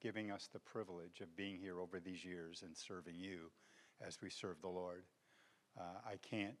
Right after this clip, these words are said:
think about our lives without thinking about this church and you, our people. Because the truth is, though you're God's people, and we've always recognized that, the truth is, deep in our hearts, you're our people.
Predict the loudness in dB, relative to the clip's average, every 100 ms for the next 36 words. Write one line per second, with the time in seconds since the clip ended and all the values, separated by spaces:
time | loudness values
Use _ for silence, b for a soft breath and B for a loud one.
0 | -12 -18 -6 4 4 6 10 10 12 10
1 | 10 10 8 2 -4 2 2 2 0 0
2 | -2 0 4 4 2 -2 -6 -2 0 0
3 | -2 -6 -4 -4 -8 -16 _ _ 0 2
4 | 2 2 0 -2 -4 -4 -10 -18 B B
5 | B B B B B -2 0 0 4 4
6 | 4 0 4 4 6 4 8 8 8 0
7 | -12 -8 -4 -2 4 4 4 2 0 0
8 | -4 -4 -6 -4 -6 -6 -6 -4 -2 -2
9 | -4 -4 -2 -4 B B 0 0 2 2
10 | 4 2 2 0 2 6 4 2 -10 -12